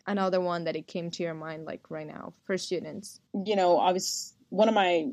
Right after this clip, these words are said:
Speaker 2: I grew up in L A, so I was a big Lakers fan. Uh, Kobe Bryant was, is my favorite player ever. The Mamba mentality is something that I've really taken into heart. And, uh,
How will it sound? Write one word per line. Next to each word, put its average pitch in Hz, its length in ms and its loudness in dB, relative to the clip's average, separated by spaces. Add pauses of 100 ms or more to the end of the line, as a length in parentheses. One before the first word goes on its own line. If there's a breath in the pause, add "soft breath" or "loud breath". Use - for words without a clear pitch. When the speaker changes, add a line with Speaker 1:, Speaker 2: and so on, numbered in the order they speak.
(120)
Speaker 2:
I 180 100 4
grew 185 100 4
up - 140 0
in 175 60 4
L 139 120 2
A, 101 160 -2
so - 120 0
I - 20 8
was 170 80 0
a - 40 -4
big 175 140 2
Lakers 147 360 0
fan. - 300 -4 (180)
Uh, 165 180 4
Kobe 180 240 0
Bryant 170 460 4
was, 160 680 2
is 165 280 4
my 151 440 2
favorite 156 300 2
player 147 320 4 (100)
ever. 135 420 2
The 175 140 6
Mamba 185 380 4
mentality 165 640 4
is - 380 -8 (380)
something 165 380 2
that 151 100 4
I've 156 180 4
really 156 260 2
taken 160 560 -2 (420)
into 165 340 0
heart. 156 460 2
And, 156 580 2
uh, 147 300 0